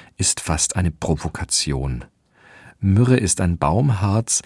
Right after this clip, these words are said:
das man in das Öl für die Totensalbung gemischt hat. Es deutet also darauf hin, dass das Jesuskind sterben wird. Aber auch darauf, dass es im Tod bei Gott aufgehoben ist.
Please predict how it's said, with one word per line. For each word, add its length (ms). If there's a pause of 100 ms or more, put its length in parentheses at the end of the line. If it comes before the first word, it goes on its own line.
(220)
das 220
man 100
in 140
das 180
Öl 380
für 160
die 140
Totensalbung 840
gemischt 400
hat. 320 (380)
Es 160
deutet 340
also 160
darauf 320
hin, 320 (320)
dass 140
das 200
Jesuskind 480
sterben 460
wird. 320 (540)
Aber 340
auch 160
darauf, 500 (380)
dass 220
es 120
im 160
Tod 360
bei 140
Gott 280
aufgehoben 680
ist. 400